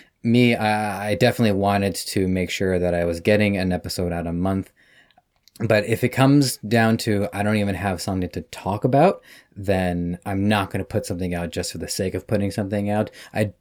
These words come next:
did have something that I wanna talk about today, and I felt that,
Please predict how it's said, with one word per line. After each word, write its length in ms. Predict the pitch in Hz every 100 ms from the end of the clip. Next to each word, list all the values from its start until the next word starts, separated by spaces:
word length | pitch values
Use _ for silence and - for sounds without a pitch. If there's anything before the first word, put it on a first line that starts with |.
| _ -
did 200 | 135 143
have 180 | 143 127
something 240 | 127 117
that 100 | 107
I 100 | 101
wanna 220 | 95 95
talk 320 | 90 107 101 92
about 240 | 87 90
today, 380 | 87 87 87 90 - -
and 160 | 90
I 160 | 90 - _ _ - - _
felt 580 | - - - 131 117 110
that, 380 | 110 104 101